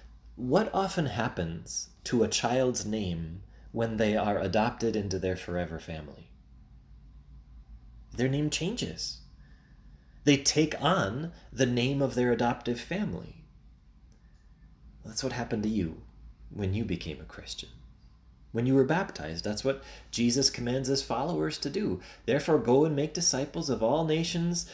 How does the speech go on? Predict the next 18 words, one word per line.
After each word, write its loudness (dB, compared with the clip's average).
baptizing 2
them 0
in 2
the 4
name 2
of 0
the -8
Father -4
and -6
of -6
the -4
Son -4
and -4
of -8
the -8
Holy -6
Spirit." -8
You 2